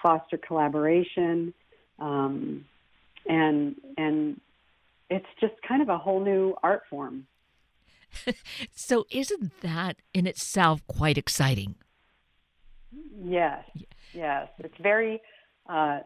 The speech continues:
Speaker 1: steam, you know, science, technology,
Speaker 2: Yes.
Speaker 1: engineering, and math. I mean, right now, kids are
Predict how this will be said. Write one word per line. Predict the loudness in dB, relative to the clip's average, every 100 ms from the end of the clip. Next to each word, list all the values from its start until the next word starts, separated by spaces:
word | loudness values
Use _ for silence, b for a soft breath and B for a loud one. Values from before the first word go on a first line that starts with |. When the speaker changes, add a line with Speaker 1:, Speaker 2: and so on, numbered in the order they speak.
| -14 -4
Speaker 1:
steam, | 2 4 4 2 0 _ _ _ -14
you | -4
know, | 0 0 0
science, | 0 0 0 -4
technology, | -2 4 4 4
Speaker 2:
Yes. | 0 -2
Speaker 1:
engineering, | 0 2 2 2 0
and | 0
math. | 2 4 2 0 -10 -6
I |
mean, | -2 0 0
right | 0 0 0
now, | 2 4 2 0 -14 -4
kids | -4 -2
are | -2 -2